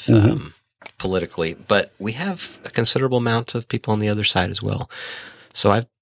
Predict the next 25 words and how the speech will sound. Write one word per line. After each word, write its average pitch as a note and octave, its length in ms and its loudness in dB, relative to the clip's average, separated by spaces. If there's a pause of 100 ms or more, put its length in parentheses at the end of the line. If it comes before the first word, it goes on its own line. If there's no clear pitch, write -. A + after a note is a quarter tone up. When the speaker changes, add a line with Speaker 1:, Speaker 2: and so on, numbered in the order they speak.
(260)
Speaker 2:
I've C3 220 0
pretty D#3 160 0
much C3+ 120 2
stayed G2 340 2
clear F2+ 260 2
of E2 80 0
all D#2 200 4
of - 100 -8
this. - 300 -6 (120)
Speaker 1:
Yeah, C#3 300 6
which C#3+ 260 0
is, C3+ 220 -4
you F3 80 2
have E3+ 240 2
to, G2+ 120 -6
if G2+ 80 -6
you're A#2 80 0
gonna B2 140 4
be A2 60 2
pastor. A2 720 -2
You A#2+ 100 0
know, A2 120 2
I A#2+ 100 4
found A#2+ 220 2
myself, G#2+ 460 0